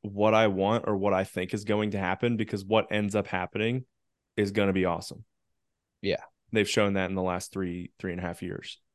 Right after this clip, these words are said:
Speaker 1: It's been amazing. Um, the last thing I wanted to talk about was getting into what's gonna happen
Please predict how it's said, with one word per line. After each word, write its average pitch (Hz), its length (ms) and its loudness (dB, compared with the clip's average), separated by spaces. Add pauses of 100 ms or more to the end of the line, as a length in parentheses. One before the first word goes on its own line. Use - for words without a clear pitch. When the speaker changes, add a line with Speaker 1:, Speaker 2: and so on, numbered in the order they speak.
(500)
Speaker 1:
It's - 140 -2
been 92 380 0
amazing. 95 560 0 (600)
Um, 117 300 6
the 117 100 4
last 139 320 4
thing 151 140 4
I 143 40 6
wanted 135 240 4
to 113 100 -4
talk 110 260 4
about 101 300 4
was 101 260 4
getting 107 260 2
into 104 300 0
what's 101 220 0
gonna 101 160 -2
happen 95 500 -2